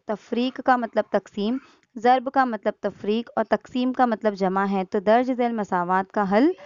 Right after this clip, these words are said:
मालूम कीजिए। तो देखिए यहाँ पर ये जो मसावात दी गई है ये कहाँ पूछी गई, एसएससी स्टेनो के जो एग्जाम हुए थे उसमें दो हज़ार सोलह में पूछी गई थी।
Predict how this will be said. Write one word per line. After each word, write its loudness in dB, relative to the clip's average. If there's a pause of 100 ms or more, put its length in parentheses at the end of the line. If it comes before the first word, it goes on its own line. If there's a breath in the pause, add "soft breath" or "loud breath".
(380 loud breath)
मालूम 2
कीजिए। -2 (380 soft breath)
तो -6
देखिए -2
यहाँ 0
पर 0
ये -2
जो -2
मसावात 2
दी -2
गई 0
है 0
ये 2
कहाँ -2
पूछी -4
गई, -2
एसएससी 0
स्टेनो 0
के 0
जो 2
एग्जाम 2
हुए 0
थे -2
उसमें -6
दो 2
हज़ार 2
सोलह 0
में 2 (540 soft breath)
पूछी 0
गई 2
थी। -8